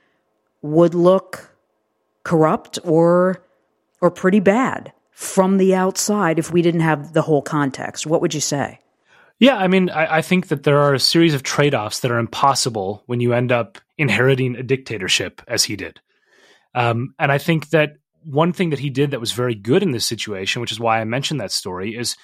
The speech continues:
Speaker 2: he then asked every meeting to start with an update about the situation of electricity in Iraq, because he understood how
Speaker 1: Right,
Speaker 2: central that
Speaker 1: right.
Speaker 2: was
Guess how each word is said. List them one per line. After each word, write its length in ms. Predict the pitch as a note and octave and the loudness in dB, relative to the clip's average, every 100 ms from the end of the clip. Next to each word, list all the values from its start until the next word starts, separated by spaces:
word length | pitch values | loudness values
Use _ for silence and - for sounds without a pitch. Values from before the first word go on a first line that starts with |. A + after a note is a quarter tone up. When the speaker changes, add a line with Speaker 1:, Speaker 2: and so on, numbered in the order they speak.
| _ _ | _ _
Speaker 2:
he 160 | - D3+ | -4 0
then 380 | C3 E3 E3+ E3+ - | 2 2 2 -2 -4
asked 500 | C#3 C#3 C3+ - - _ | -2 -2 -2 -8 -12 _
every 340 | D3+ D#3+ F3+ D3+ | -4 0 2 2
meeting 540 | C#3+ C3 G2+ F#2+ A2 | 0 0 -2 -8 -8
to 80 | - | -4
start 480 | - - C3+ B2+ A#2 | -2 0 0 -2 -4
with 160 | B2+ | -10
an 80 | A2+ - | -10 -6
update 480 | - - G2 F#2 - | -6 -6 -8 -8 -10
about 380 | G#2 A2+ A2 - | -6 -4 -4 -4
the 60 | |
situation 640 | A2+ C3+ - B2 A2 - A#2 | -4 -4 -2 0 0 -2 -4
of 80 | G#2 | -6
electricity 500 | G#2 - A#2 - G#2+ | -6 -6 -8 -6 -6
in 80 | |
Iraq, 360 | G2 G2 E2+ - | -4 -4 -4 -10
because 200 | A2 A#2+ | -8 -4
he 120 | B2+ | -2
understood 580 | C3 D3 - - C3 B2 | 0 0 -2 -2 0 0
how 100 | C#3+ | 0
Speaker 1:
Right, 60 | A2+ | -2
Speaker 2:
central 440 | - C#3+ D3 C#3 | -2 -2 -2 -2
that 80 | A2+ | -4
Speaker 1:
right. 80 | F#2+ | -4
Speaker 2:
was 420 | F#2 F#2 F#2 - | -6 -8 -6 -8